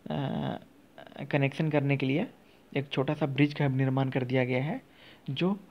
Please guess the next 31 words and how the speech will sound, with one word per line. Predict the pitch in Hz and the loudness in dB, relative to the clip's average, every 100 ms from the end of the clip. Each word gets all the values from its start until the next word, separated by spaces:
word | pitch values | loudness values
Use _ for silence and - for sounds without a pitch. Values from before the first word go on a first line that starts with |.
| - - | -20 -8
ये | 139 156 180 - - - - - - - | 0 2 0 -2 -14 -20 -20 -20 -18 -6
उ-, | |
उम, | 139 135 143 | -4 -2 -2
अ, | 139 131 127 - | 0 0 0 -4
उमड़ा | - 139 156 | 0 4 4
रेलवे | 147 147 147 | 6 4 2
स्टेशन | 147 - 147 | -2 -6 -4
की | 147 | 0
रूट | 143 160 | 2 4
और | 156 147 | 2 0
कारवा | 143 139 | -2 -2
चंदा | 147 139 | -2 0
रेलवे | 139 139 139 | 2 2 2
स्टेशन | 143 127 147 | 0 -4 -4
की | - 143 | -4 -2
रूट | 139 139 | 0 0
को | 180 180 - - - | -2 -2 -8 -18 -8
कनेक्शन | - 139 131 143 | -2 0 0 -2
करता | 131 127 120 | -2 -4 -6
है। | 135 - - - - - | -8 -10 -16 -20 -20 -10
तो | 139 | -4
गाइस, | 147 156 151 | 0 2 2
अब | 143 | 0
हम | 156 156 - - - - | 2 0 -6 -16 -12 -2
उमड़ा | 151 160 | 2 2
रेलवे | 147 139 135 | 2 0 -2
स्टेशन | 139 139 135 | -2 -2 -2
की | 151 | -2
ओर | 151 | -4
चलते | - - 135 | -6 -12 -12
हैं | 139 | -14